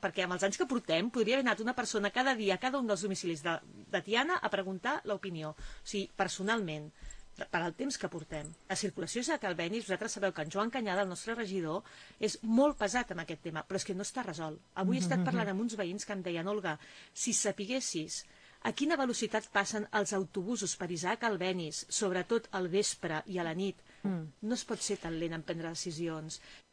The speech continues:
Speaker 1: I, per tant, aquestes que són tan... que realment poden tenir un impacte tan gran... Doncs a vegades no, o sigui, has d'agafar tu el,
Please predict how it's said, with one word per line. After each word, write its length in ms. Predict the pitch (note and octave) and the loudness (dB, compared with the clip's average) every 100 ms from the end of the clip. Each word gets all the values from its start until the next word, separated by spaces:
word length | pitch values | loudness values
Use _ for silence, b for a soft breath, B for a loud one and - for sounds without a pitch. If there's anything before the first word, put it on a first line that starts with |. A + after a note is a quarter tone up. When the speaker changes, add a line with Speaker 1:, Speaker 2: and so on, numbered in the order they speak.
| - - | -14 -6
Speaker 1:
I, 80 | G3 | 0
per 120 | F#3 | 0
tant, 140 | A3 | 0
aquestes 300 | C4 - D#4+ | 0 -2 -4
que 60 | D4 | -2
són 200 | D4 B3+ | -2 0
tan... 420 | A#3 G#3 G3 F#3 - - - - | 0 0 0 -2 -6 -16 -16 -10
que 80 | - | -4
realment 340 | F3 F#3+ A#3+ B3 | 0 2 2 2
poden 220 | A#3+ A3 | 0 0
tenir 160 | G#3 | 0
un 80 | G3+ | 0
impacte 360 | F#3 F3+ E3+ F3 | -2 -2 -4 -4
tan 200 | G#3 E3+ | -6 -2
gran... 420 | F#3+ F3+ F#3+ B3+ b b b b _ | 0 0 -2 -4 b b b b _
Doncs 220 | - F#3 | -2 0
a 60 | F#3+ | 2
vegades 520 | F3+ F#3+ A3+ D4+ - | 2 4 4 2 0
no, 440 | G#3+ G#3+ G#3 G3 - | -4 -2 2 2 0
o 40 | - | -6
sigui, 200 | - F3+ | -2 0
has 120 | F3+ | 0
d'agafar 340 | A3 A3+ A3 G3+ | -2 -2 0 0
tu 220 | G#3+ G3 | 2 2
el, 200 | F3 | 2